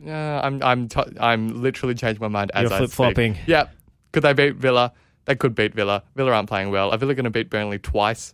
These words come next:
Speaker 1: That doesn't seem, I don't think so. Probably not. Burnley will find a way to get a point.
Speaker 2: Mm. You know, I,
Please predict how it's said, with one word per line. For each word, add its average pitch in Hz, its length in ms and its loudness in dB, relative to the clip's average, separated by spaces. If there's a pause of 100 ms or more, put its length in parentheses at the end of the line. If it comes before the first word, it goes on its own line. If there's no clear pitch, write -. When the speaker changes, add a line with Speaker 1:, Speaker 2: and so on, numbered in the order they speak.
Speaker 1:
That - 260 -8
doesn't 120 280 -10
seem, 113 480 -6
I 117 60 -6
don't 123 160 -6
think 135 160 -6
so. 104 320 -6 (380)
Probably 123 240 -4
not. 95 260 -8 (140)
Burnley 139 200 -8
will 101 80 -8
find 95 160 -6
a 90 40 -6
way 90 80 -4
to 90 60 -6
get 90 100 -6
a 90 40 -4
point. 92 260 -8 (540)
Speaker 2:
Mm. 107 300 -4 (540)
You 147 60 2
know, 170 300 4
I, 147 120 2